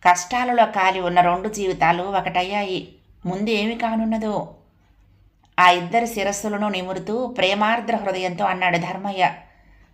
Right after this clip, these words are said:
"శంఖంలో పోస్తే గాని తీర్థం కాదు. కష్టాలలో మునిగి తేలనిదే అది మానవ జీవితం కాదు. కష్టాలన్నీ ముందే సమసిపోయాయి. ఇక మీ భౌతవ్యమంతా కళ్యాణప్రదమే."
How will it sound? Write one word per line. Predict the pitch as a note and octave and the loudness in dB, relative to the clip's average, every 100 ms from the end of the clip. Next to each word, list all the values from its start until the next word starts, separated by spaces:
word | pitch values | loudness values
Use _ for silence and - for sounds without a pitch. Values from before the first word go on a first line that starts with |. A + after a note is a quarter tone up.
| _ - | _ 0
"శంఖంలో | F#3 F#3 A3 B3 B3 | 2 4 0 0 2
పోస్తే | A#3+ F#3+ F#3+ G3 F#3+ | 2 0 -2 0 4
గాని | F#3+ F3 G#3 A#3 | 4 4 0 -2
తీర్థం | F#3+ G#3 G#3 A#3 | -2 -2 -4 -4
కాదు. | A3 F#3+ G3 - - _ _ _ _ - | -2 -2 -4 -8 -14 _ _ _ _ 4
కష్టాలలో | G3+ - B3+ C4 B3+ | 4 4 0 2 2
మునిగి | A3 G3+ A#3+ C#4 | 2 0 -2 -2
తేలనిదే | C#4 A#3+ A#3 A#3 A#3 C#4 - - | 2 4 4 2 0 0 -2 2
అది | F#3 F#3+ | 0 4
మానవ | F3+ F#3 B3 | 2 4 -2
జీవితం | A3+ G3+ F3+ F#3+ | -2 -2 -2 -4
కాదు. | F#3 F#3 F3 - - - _ _ _ - | -2 -2 -2 -6 -8 -20 _ _ _ 2
కష్టాలన్నీ | E3+ E3+ G3+ G3 F#3 F#3 G3+ | 2 4 2 4 2 0 -2
ముందే | A3+ F#3+ G3 B3 | -2 -2 -2 -2
సమసిపోయాయి. | - F#3+ G#3 A3 - G#3+ G#3 G3 G3 - - _ - _ - | -2 -4 -4 -4 -2 0 0 -2 -4 -10 -20 _ -20 _ -6
ఇక | E3+ G3 | 2 2
మీ | F3+ E3+ | 2 0
భౌతవ్యమంతా | E3 F3+ F#3+ A3 G#3+ G#3+ G#3+ A#3 | 0 0 2 0 2 2 2 2
కళ్యాణప్రదమే." | B3+ A#3+ G3 A#3 B3+ B3+ A3 G3 F#3+ F3+ - | 2 2 0 0 -4 -2 0 0 -2 -4 -6